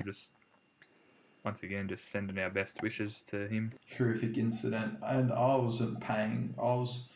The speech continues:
Speaker 2: it was directly in my line of sight. Um,
Speaker 1: Yeah.
Speaker 2: uh, but I, I wasn't. I was kind of, sometimes when the ball's in possession, you don't pay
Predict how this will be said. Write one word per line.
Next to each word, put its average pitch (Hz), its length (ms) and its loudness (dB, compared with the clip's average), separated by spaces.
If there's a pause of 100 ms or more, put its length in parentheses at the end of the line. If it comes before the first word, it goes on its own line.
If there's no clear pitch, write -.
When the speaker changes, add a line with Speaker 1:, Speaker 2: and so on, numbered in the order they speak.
(260)
Speaker 2:
it 135 100 0
was 123 180 4
directly 123 600 6
in 117 100 6
my 110 180 6
line 104 300 6
of 101 100 0
sight. 113 380 4 (260)
Um, 98 520 0
Speaker 1:
Yeah. 98 300 4 (180)
Speaker 2:
uh, - 140 2
but 120 200 6
I, 117 320 6 (100)
I 110 60 4
wasn't. 117 460 2 (480)
I - 160 -20
was - 100 -6
kind 113 220 4
of, 104 200 2 (720)
sometimes 117 600 4
when 120 240 4
the 107 60 4
ball's 120 480 4
in 107 100 4
possession, 113 420 4
you 107 60 4
don't - 260 2 (460)
pay 113 260 4